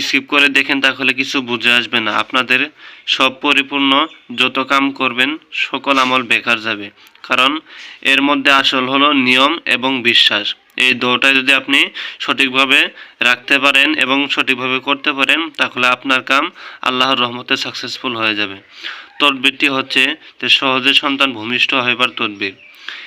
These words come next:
এখানে নিয়ম দেওয়া আছে, যদি কোনো গর্ভবতী স্ত্রী লোক প্রসবকালে কষ্ট পাইতে থাকে তবে পিপল গাছের পাতার উপর জাফরান কালির ধারা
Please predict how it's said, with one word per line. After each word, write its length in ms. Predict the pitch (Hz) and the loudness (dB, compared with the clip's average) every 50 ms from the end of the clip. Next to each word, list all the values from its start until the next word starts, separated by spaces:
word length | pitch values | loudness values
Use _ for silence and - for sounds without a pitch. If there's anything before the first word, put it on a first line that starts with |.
| - - - | -6 -2 -2
এখানে 240 | 135 131 147 139 143 143 139 131 | 0 0 2 2 2 4 4 4
নিয়ম 200 | 127 127 131 135 135 139 | 4 4 4 4 4 4
দেওয়া 180 | 139 139 139 135 135 | 6 6 6 4 4
আছে, 220 | 135 - 139 123 131 151 156 - - - - - - _ - 123 | 2 2 2 2 2 2 0 -6 -16 -20 -20 -20 -20 _ -2 0
যদি 200 | 131 131 127 135 135 | 2 2 2 0 0
কোনো 160 | 143 143 143 143 131 127 | 0 0 0 0 2 2
গর্ভবতী 540 | 127 127 123 127 131 131 131 135 131 143 135 127 - | 2 2 2 0 0 -2 -2 -2 0 0 0 0 -2
স্ত্রী 200 | - - 127 131 127 127 127 | -2 0 2 2 2 2 0
লোক 120 | 131 127 123 - | -2 -2 -2 -2
প্রসবকালে 640 | 131 127 - - - 135 135 - 139 131 123 127 123 - | -2 0 0 0 -2 -2 -4 -2 -2 0 0 -2 -4 -4
কষ্ট 200 | 127 120 - - 131 123 | -4 -4 -4 -4 -4 -2
পাইতে 260 | 131 131 127 123 131 127 | 0 0 0 0 -2 -2
থাকে 320 | 117 123 113 107 117 117 123 147 156 - - - - - - - | -4 -6 -4 0 0 2 2 0 -2 -6 -14 -16 -16 -16 -8 -4
তবে 200 | 143 131 135 139 135 - | -2 0 0 0 2 2
পিপল 360 | 147 139 135 135 147 143 139 139 131 135 | 0 0 0 0 0 0 0 2 2 0
গাছের 320 | 131 127 - 139 135 131 131 - | 0 0 0 0 0 0 0 0
পাতার 360 | 135 127 123 - 135 135 131 131 131 | 0 0 0 2 2 2 2 2 0
উপর 260 | 127 - - 127 131 139 160 - - - - - - - - _ 117 107 | -4 -4 0 0 0 0 -2 -6 -12 -18 -18 -18 -18 -20 -20 _ -16 -6
জাফরান 440 | 120 127 123 120 - - 135 135 135 135 135 | -2 -2 -2 -2 -2 0 0 0 0 -2 0
কালির 280 | 139 135 135 135 135 135 120 | 0 2 2 2 0 0 0
ধারা 180 | 127 123 123 | 0 2 2